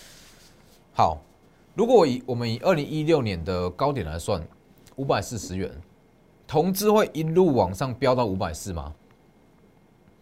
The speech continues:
短线上我不敢跟你保证，但是长线，今年全年有机会。那重点来了，要怎么操作？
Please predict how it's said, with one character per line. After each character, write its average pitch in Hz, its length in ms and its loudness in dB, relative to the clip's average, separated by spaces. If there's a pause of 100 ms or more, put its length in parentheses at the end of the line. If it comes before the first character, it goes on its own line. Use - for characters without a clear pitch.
(100)
短 143 180 4
线 196 140 0
上 185 120 2
我 117 60 2
不 107 120 -2
敢 110 160 -2
跟 101 100 -6
你 101 60 -6
保 87 200 -4
证， 78 200 -10 (160)
但 175 120 -4
是 175 60 -4
长 95 320 -6
线， 107 260 -6 (520)
今 170 140 -6
年 156 180 -4
全 95 260 -6
年 95 180 -6 (100)
有 90 160 -8
机 95 220 -10
会。 90 220 -8 (1300)
那 147 100 -6
重 139 200 0
点 98 120 -2
来 76 140 -8
了， 69 140 -12 (120)
要 123 80 -2
怎 104 120 -4
么 73 80 -12
操 80 180 -8
作？ 76 220 -14